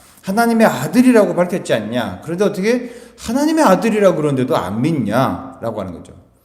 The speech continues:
자, 우리는 하나님의 아들이심을 믿는다. 할렐루야. 믿으니까 어떻게 돼요? 복음이 내 안에 들어오고, 진리의 말씀이 내 안에 들어오고, 그 말씀대로 자꾸 살고 싶어지고, 그 말씀대로 못 살면 좀 괴롭고,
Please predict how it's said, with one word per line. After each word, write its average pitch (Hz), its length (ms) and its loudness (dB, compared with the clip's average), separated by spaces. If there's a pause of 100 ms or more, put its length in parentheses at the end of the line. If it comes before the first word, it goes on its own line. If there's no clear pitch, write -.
(120)
자, 123 200 0
우리는 170 600 0 (240)
하나님의 175 420 -2
아들이심을 165 1120 -2 (200)
믿는다. 104 640 -2
할렐루야. 98 500 -2 (640)
믿으니까 262 500 4
어떻게 165 240 0
돼요? 113 300 0
복음이 147 320 -2
내 131 120 2
안에 127 300 2
들어오고, 87 680 -10
진리의 147 320 4
말씀이 123 360 2
내 107 100 0
안에 113 260 0
들어오고, 95 580 -8 (160)
그 143 100 -4
말씀대로 139 460 2
자꾸 117 200 -4
살고 151 360 -4
싶어지고, 98 720 -8 (200)
그 - 100 -6
말씀대로 147 560 2
못 127 180 0
살면 143 340 -2
좀 - 140 -4
괴롭고, 110 800 -8